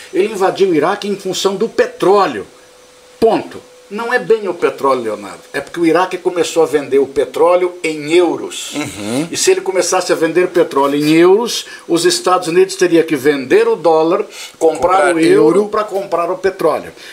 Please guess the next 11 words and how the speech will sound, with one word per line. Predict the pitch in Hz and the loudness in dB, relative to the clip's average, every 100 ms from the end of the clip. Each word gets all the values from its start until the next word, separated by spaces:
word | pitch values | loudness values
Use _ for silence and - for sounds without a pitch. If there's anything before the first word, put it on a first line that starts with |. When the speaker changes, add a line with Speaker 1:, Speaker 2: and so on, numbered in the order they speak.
| - | -4
Speaker 1:
Essa | 202 226 220 | -2 0 -2
transação | 220 202 196 180 160 - 196 | 0 0 0 -2 -2 -2 -2
poderia | 196 196 175 180 | 0 0 2 2
desvalorizar | 151 165 165 160 127 143 151 | 0 0 2 0 0 0 0
o | |
dólar | 135 151 156 151 | 2 2 2 0
em | 160 | -2
até | 151 143 | -2 -2
quarenta | 139 135 131 135 | 0 -2 -4 -8
por | - 127 | -10 -8
cento. | - 120 98 | -6 -8 -10